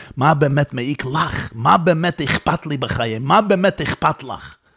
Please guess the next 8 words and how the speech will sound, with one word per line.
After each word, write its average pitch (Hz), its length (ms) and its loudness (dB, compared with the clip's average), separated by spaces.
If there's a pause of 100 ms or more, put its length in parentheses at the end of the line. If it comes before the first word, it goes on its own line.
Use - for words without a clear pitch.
(580)
ולגלות 117 680 2
אחד 131 420 0
את 139 160 -4
השני 117 580 -2 (520)
בצורה 120 420 -2
הרבה 107 240 -2
עמוקה 101 340 -8
יותר. 95 280 -10